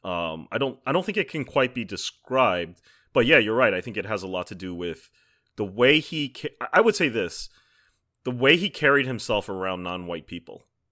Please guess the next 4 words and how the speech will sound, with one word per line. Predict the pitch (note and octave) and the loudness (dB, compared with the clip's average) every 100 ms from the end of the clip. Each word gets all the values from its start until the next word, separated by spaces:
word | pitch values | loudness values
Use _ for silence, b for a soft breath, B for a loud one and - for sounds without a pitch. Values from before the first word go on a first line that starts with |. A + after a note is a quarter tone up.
| _ | _
was, | G#2 G2 F#2+ F2 E2 - - - _ _ _ _ _ _ | -10 -4 -4 -4 -8 -8 -8 -10 _ _ _ _ _ _
uh, | G2+ F2+ | -4 -4
something | E2 B2+ A2+ A#2+ G#2 G2 F#2+ _ _ | -2 -6 -4 -6 -6 -8 -10 _ _
that, | G#2 G2 F#2 F2 E2 | -6 -2 -2 -4 -8